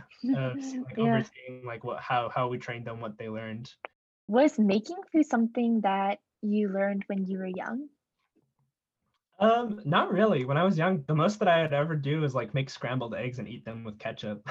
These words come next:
Speaker 1: <laughs> Um,
Speaker 2: <laughs> I see.
Speaker 1: yeah, I think the food thing, like, I had always loved food. My mom is an amazing cook. I still don't think I'll ever be as good of a cook as she is.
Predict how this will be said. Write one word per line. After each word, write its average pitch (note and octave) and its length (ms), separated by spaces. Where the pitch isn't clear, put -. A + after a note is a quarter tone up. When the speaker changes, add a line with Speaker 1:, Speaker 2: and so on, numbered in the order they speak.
Speaker 1:
<laughs> C#4 400
Um, - 180
Speaker 2:
<laughs> E4 440
I A#3 120
see. G#3+ 220
Speaker 1:
yeah, D3+ 280
I C#3 80
think G3 260
the D#3+ 120
food - 320
thing, A3 240
like, D#3 320
I E3+ 80
had F#3+ 140
always D3 260
loved C3+ 440
food. D#3 280
My B2+ 180
mom B2+ 400
is A#2 140
an A2 140
amazing A#2 540
cook. C3+ 380
I A#2+ 60
still C3 300
don't B2 240
think B2 200
I'll A2 160
ever A2+ 180
be A2+ 160
as A#2 140
good A2 240
of A2 100
a F#2 60
cook G#2 260
as A#2+ 80
she C3 180
is. D3 360